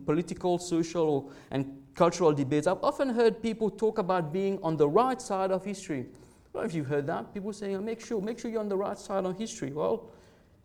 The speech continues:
Zechariah chapter fourteen tells us that the right side of history is the side on which God is. That's the right side of history. Because in the end, righteousness will triumph over evil.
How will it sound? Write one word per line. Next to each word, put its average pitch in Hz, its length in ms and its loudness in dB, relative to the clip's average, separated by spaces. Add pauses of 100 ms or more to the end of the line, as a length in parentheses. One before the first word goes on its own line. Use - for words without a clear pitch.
(180)
Zechariah 170 460 0
chapter 156 240 -4
fourteen 147 380 -4
tells 185 300 -2
us 156 160 -6
that 123 120 -6
the 143 80 0
right 202 260 2
side 196 200 -4
of 160 140 -2
history 220 440 -6 (720)
is 180 220 0
the 226 100 0
side 139 240 -2
on 143 100 -4
which 143 200 -8
God 165 200 -6
is. 131 260 -12 (960)
That's 202 180 -4
the 208 140 -2
right 185 240 -2
side 180 200 -6
of 165 120 -6
history. 151 360 -12 (920)
Because 139 240 -4
in 208 120 -6
the 208 140 -6
end, 175 320 -10 (1200)
righteousness 160 800 -10
will 131 100 -6
triumph 127 580 -14
over 131 220 -12
evil. 123 340 -14